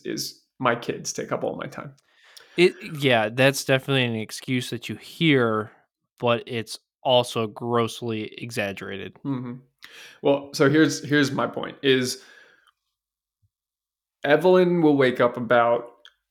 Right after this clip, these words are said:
Speaker 1: between six and seven usually most days. And depending on my schedule, we're usually getting time to hang out in the morning. So when I'm hanging out with Evelyn in the morning, that means my family time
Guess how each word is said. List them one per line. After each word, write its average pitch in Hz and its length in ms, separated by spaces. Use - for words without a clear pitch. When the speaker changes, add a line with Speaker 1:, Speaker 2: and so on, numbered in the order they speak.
Speaker 1:
between 165 340
six 131 300
and 123 100
seven 123 340
usually 123 380
most 123 320
days. 127 460
And 123 340
depending 185 300
on 135 140
my 120 180
schedule, 123 580
we're 143 120
usually 147 460
getting 131 280
time 117 300
to 120 40
hang 127 220
out - 160
in - 60
the - 60
morning. 80 420
So - 160
when 127 120
I'm 165 120
hanging 156 280
out 131 300
with 123 540
Evelyn 143 680
in 127 120
the 117 60
morning, 131 680
that 135 180
means 127 500
my 123 280
family 160 500
time 120 600